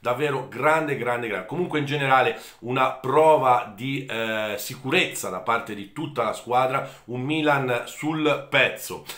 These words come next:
Tra l'altro anche Pioli a fine, eh, partita ha detto ciò che io vi, eh, auspicavo già dal dopo partita contro il Sassuolo: "Vedrete che col Genoa entreranno in campo come dei leoni per stravincere", e così è stato, anche Pioli lo conferma, "Abbiamo reagito,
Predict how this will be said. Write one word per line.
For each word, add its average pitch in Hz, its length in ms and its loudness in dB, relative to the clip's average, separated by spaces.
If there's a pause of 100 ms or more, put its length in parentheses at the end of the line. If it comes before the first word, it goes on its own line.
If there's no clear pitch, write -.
(140)
Tra 147 140 2
l'altro 170 420 6
anche 151 320 2
Pioli 156 520 6
a 120 140 0
fine, 135 540 0
eh, 113 420 -2
partita 123 760 -2
ha 110 80 -4
detto 131 340 -4
ciò 151 220 0
che 127 80 -6
io 139 200 0
vi, 120 200 -6
eh, - 60 -16 (220)
auspicavo 131 920 0
già 117 160 2
dal 107 240 -2
dopo 147 320 4
partita 135 500 -4
contro 113 300 -6
il 113 80 -4
Sassuolo: 165 680 4 (180)
"Vedrete 127 420 -2
che 113 120 -6
col 143 180 -4
Genoa 101 520 -4
entreranno 127 680 0
in 127 140 -8
campo 95 420 -6
come 123 400 -6
dei 120 180 -2
leoni 104 380 -2
per 117 480 -2
stravincere", 87 840 -6
e 123 80 -10
così 113 260 -4
è 110 40 -4
stato, - 640 0
anche 123 280 -4
Pioli 120 340 -2
lo 110 160 -4
conferma, 107 560 -4
"Abbiamo 107 300 -4
reagito, 127 480 -8